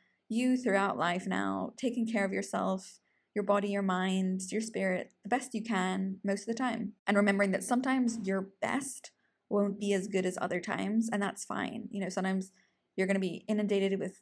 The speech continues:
work problems, stress, children, like, all these things might get in the way at times. And so your best at trying to live healthy might not be as great at that time, and that's fine.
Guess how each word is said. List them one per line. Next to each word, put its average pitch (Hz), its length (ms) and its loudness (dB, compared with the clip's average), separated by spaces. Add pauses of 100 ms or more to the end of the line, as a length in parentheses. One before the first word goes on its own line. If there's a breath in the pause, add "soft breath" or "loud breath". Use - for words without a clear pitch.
work 226 340 0 (440)
problems, 180 680 -4
stress, - 800 -2 (160 soft breath)
children, 208 540 0
like, 143 180 -6
all 214 100 2
these 226 200 0
things 214 220 -2
might 190 180 0
get 190 140 2
in 190 80 0
the - 60 -2
way 175 140 0
at - 80 -4
times. 240 540 0 (400 loud breath)
And 202 120 0
so 190 140 6
your 175 220 0
best 196 520 -2
at - 100 -6
trying 185 180 -2
to 185 80 0
live 185 160 -2
healthy 220 600 -4
might 190 300 -2 (320)
not 196 320 0
be 196 100 -2
as 185 140 -2
great 165 300 -4
at - 80 -6
that - 180 -4
time, 214 260 0
and - 80 -4
that's - 220 -8
fine. 190 580 -6